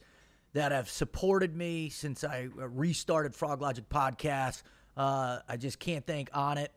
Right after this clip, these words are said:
enough, man. I really appreciate all your support and your love that you've given me through this whole thing. And, man, I just, I love your products.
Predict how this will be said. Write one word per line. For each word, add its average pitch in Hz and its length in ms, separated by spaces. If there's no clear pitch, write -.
enough, 143 500
man. 147 360
I 127 80
really 139 320
appreciate 143 640
all 143 300
your 135 140
support 139 600
and 123 100
your 120 80
love 139 420
that 120 200
you've 123 160
given 147 280
me 147 300
through 151 180
this - 180
whole 147 280
thing. 147 460
And, 123 180
man, 139 260
I 123 80
just, 127 300
I 131 100
love 135 300
your 127 80
products. 160 680